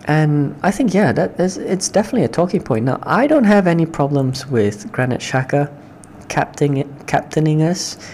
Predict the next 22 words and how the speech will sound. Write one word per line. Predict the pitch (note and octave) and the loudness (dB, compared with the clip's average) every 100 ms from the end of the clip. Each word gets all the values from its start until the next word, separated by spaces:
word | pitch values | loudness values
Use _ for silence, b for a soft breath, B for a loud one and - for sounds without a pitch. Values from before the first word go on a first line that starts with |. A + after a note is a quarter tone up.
| B B - | B B -2
on | D#3+ D#3+ | 2 2
the | |
field, | D#3+ D#3+ E3+ A3 - - - - | 0 2 4 2 -2 -14 -20 -4
but | F#3+ | 2
I | G#3+ | 2
can | A#3 B3+ | 2 2
understand | A#3+ A#3 - G#3 G3 E3 | 2 2 2 4 4 4
where | D#3+ D#3+ - - | 4 4 0 -2
a | C#3 | 0
lot | C#3+ F3 - | 4 4 2
of | |
people | D#3+ D#3 D3 | 0 2 0
are | - | 0
coming | - E3 | 0 0
from, | D#3 A#2 G#2 | 0 0 0
because | - C3 A#2+ - | 0 0 0 0
just | A3+ A3+ | -2 -2
a | F#3+ | -4
couple | - - E3+ | -4 0 0
of | D3+ | 2
weeks | F#3 - | 0 -2
ago, | F#3 G3 B3+ | 0 2 2